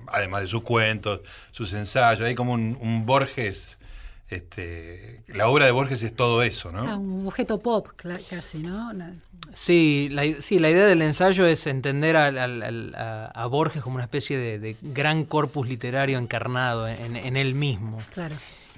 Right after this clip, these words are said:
Speaker 3: Porque lo que siempre me sorprendió de Borges es que, bueno, hay,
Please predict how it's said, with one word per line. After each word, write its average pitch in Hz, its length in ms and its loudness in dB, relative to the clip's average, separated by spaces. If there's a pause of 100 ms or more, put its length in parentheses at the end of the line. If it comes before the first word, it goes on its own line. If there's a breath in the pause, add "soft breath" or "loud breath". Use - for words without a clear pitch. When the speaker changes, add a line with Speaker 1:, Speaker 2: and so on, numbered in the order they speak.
(220 loud breath)
Speaker 3:
Porque 120 260 -6
lo 143 100 0
que 143 80 -2
siempre 202 180 4
me 175 120 4
sorprendió 151 440 0
de 165 60 4
Borges 147 460 2
es 135 100 -2
que, 135 220 0
bueno, 127 420 -2
hay, 127 180 -6